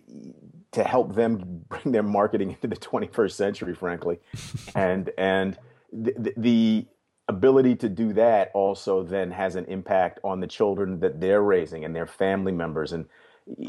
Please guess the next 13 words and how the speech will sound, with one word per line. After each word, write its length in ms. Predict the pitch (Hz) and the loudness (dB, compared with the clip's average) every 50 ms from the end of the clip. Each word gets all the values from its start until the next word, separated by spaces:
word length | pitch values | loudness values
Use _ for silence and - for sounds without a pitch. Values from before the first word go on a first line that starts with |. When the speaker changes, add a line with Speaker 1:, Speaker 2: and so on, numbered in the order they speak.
| - - 101 87 | -4 -4 0 2
Speaker 1:
but 100 | 120 113 | 2 2
it, 200 | 107 - - - - 95 - - 95 82 - - - - 90 95 | 2 0 -2 -6 -8 -8 -6 -4 -4 -4 -6 -8 -10 -8 -8 -8
as 120 | 90 92 | -8 -8
you 60 | 98 | -10
stated, 380 | - - - 110 104 95 85 82 | -6 0 4 4 4 4 2 0
it's 140 | 101 - - | -2 -2 -2
a, 80 | - | -4
it's 120 | 98 - 98 | -2 -2 -2
a, 100 | - 98 | -4 -2
it's 120 | 92 - | -4 -4
a 60 | - | -6
tougher 460 | - - - - 135 127 - 117 104 | -6 -8 -6 -4 -4 -2 0 -2 -2
go. 400 | 92 87 87 82 80 82 82 - | 0 0 2 2 2 0 -2 -4